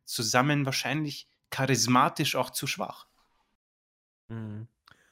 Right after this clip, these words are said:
Speaker 2: Ja, mal gucken. Also als, als Pausenclowns finde ich sie putzig, aber das wird auch nicht lange. Ja, wobei, mal gucken. Äh, R-Truth hält sich seit Jahren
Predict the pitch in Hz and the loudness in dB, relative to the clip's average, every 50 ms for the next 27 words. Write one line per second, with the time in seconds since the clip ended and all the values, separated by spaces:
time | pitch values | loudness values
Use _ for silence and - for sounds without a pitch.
0 | _ _ _ _ _ _ _ _ _ _ _ _ _ _ - - 151 139 139 135 | _ _ _ _ _ _ _ _ _ _ _ _ _ _ -4 0 0 2 2 2
1 | 120 - 143 135 - 98 85 71 104 120 131 147 147 135 131 143 139 - - 147 | 0 0 -2 -4 -4 -6 -6 0 2 4 6 6 6 4 4 0 0 -2 -4 -6
2 | - - - 143 160 190 170 190 175 - 170 170 165 165 147 - - 151 151 156 | -6 -4 -2 2 2 2 2 2 -2 -2 0 0 0 0 -2 -2 -4 -2 -2 -2
3 | 135 - - 131 - - 160 175 - - - 202 185 - - - 131 131 135 131 | -4 -4 -6 -6 -4 -2 -4 -4 -4 -2 0 0 0 0 -2 -2 0 2 2 2
4 | 127 135 123 - - 143 - - 139 123 120 131 120 - 120 113 123 127 127 123 | 2 0 -2 -2 -2 -2 0 2 2 2 2 0 -2 0 0 0 2 4 4 6
5 | 110 196 269 269 240 226 214 180 147 - - 190 - 139 117 - - - - - | 6 6 6 6 6 4 4 4 0 2 0 0 0 -2 -10 -10 -12 -20 -20 -20
6 | - - - _ _ _ _ - - 139 135 135 131 131 127 127 120 - - - | -20 -20 -20 _ _ _ _ -8 -4 -2 0 2 2 2 2 0 -2 -6 -10 -20
7 | - - - _ _ _ _ _ - 123 127 127 - - 151 160 160 - - 135 | -20 -20 -20 _ _ _ _ _ 4 4 4 4 4 4 4 4 4 4 2 0
8 | 143 - - 127 - 123 110 104 113 120 113 110 110 131 170 156 | 2 2 0 -2 0 0 0 2 2 0 2 2 0 0 0 -2